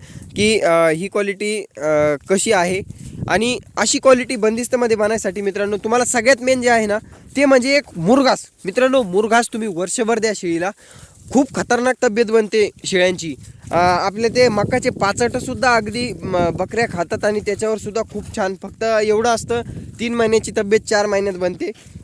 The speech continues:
मकाच्या पाचटावर, पण लोक देतात. पण जर, अ, प्रामाणिक मत,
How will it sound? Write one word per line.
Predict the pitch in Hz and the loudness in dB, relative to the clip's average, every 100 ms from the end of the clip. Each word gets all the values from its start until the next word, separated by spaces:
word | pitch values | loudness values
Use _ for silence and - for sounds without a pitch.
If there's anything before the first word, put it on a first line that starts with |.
| - - - - | -16 -16 -16 -8
मकाच्या | - 190 - 190 202 | -2 0 0 0 0
पाचटावर, | 185 175 180 175 185 | 0 -2 -2 0 0
पण | 208 254 | 2 0
लोक | 262 254 247 | 2 0 2
देतात. | 262 240 240 190 - - - - - - - | 2 4 2 0 -6 -20 -20 -20 -20 -20 2
पण | 277 262 | 4 6
जर, | 214 277 | 4 4
अ, | - - 180 175 175 170 - | 2 0 4 4 4 2 2
प्रामाणिक | 190 220 262 277 | 0 2 2 0
मत, | 247 247 | -2 -2